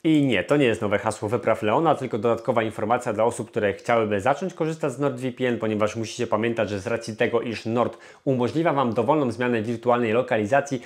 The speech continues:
przekłada się to także na możliwość przykładowo oglądania w serwisach streamingowych filmów, a także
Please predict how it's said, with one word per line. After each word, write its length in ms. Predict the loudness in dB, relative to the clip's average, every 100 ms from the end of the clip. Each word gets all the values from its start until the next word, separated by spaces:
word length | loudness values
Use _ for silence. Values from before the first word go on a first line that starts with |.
| -14 -2
przekłada 400 | 0 4 4 4
się 100 | 0
to 100 | 0
także 300 | 0 0 -2
na 140 | -2
możliwość 480 | -2 -2 0 -2 -2
przykładowo 600 | -8 -4 0 2 4 2 0 -16 -2
oglądania 520 | 2 4 2 2 0
w 60 | -4
serwisach 440 | -6 -6 -4 -6
streamingowych 760 | -4 0 2 2 0 0 0 -2
filmów, 420 | -2 0 2 0
a 60 | 0
także 400 | 0 2 0